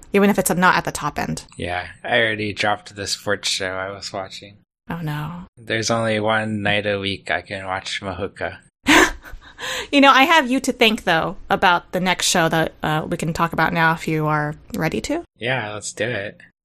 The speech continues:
Speaker 1: Uh, the Ida Ten Deities Know Only Piece. I actually totally forgot about this show, or I didn't even remember it if I did see it. So I'm really glad that you brought this one up, 'cause I caught up on it pretty quickly. There's only four episodes out right now.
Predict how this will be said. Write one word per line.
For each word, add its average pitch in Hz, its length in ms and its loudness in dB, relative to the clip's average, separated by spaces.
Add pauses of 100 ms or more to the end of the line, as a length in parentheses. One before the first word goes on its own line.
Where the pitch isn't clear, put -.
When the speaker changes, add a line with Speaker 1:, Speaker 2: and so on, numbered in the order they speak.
(100)
Speaker 1:
Uh, 247 140 4
the 269 220 4
Ida 339 100 4
Ten 339 240 4
Deities 247 540 6 (140)
Know 208 360 8
Only 262 380 6
Piece. - 500 0 (300)
I 262 180 8
actually 262 460 2
totally 233 440 8
forgot 196 300 4
about 208 180 4
this 220 160 2
show, 214 120 4
or 190 100 6
I 185 80 6
didn't 196 260 0
even 185 200 2
remember 185 440 4
it 226 160 6
if 185 160 -2
I 165 140 2
did 170 220 0
see 233 240 4
it. 254 220 4 (460)
So - 200 2
I'm 190 160 6
really 196 160 4
glad 175 240 2
that 160 140 0
you 160 80 -4
brought - 180 -2
this - 160 -2
one 165 140 -2
up, - 200 -4
'cause 165 160 -2
I 160 220 2
caught 196 220 0
up 185 120 0
on 170 80 0
it 160 80 -2
pretty 165 140 0
quickly. - 260 -4
There's 175 140 -2
only 208 160 4
four 185 180 2
episodes 160 360 -2
out 156 160 0
right - 160 -2
now. 165 240 -4